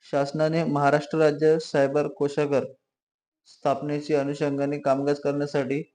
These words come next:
हे स-, अधिक स्थापन करण्यात आलेले आहे.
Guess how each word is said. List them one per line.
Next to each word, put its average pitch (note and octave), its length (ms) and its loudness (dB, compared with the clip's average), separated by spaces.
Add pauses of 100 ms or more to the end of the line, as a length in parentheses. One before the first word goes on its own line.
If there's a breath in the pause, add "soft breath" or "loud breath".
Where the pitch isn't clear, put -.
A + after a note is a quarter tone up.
(360)
हे C#3+ 120 -10
स-, C#3+ 200 -16
अधिक C#3 340 -8
स्थापन D3 400 -2
करण्यात C3+ 320 -2
आलेले C3+ 300 -2
आहे. C3+ 200 0